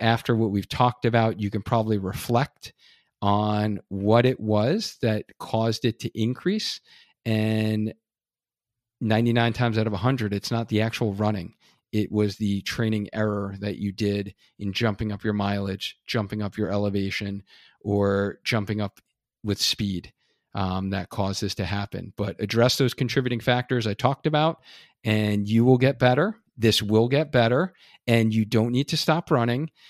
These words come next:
And this isn't the end of your running career. So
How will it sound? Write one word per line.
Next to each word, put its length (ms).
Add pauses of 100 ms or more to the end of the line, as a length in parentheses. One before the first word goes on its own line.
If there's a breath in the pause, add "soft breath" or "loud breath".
(260 soft breath)
And 640 (300)
this 280
isn't 260
the 140
end 160
of 100
your 120
running 260
career. 320 (180)
So 540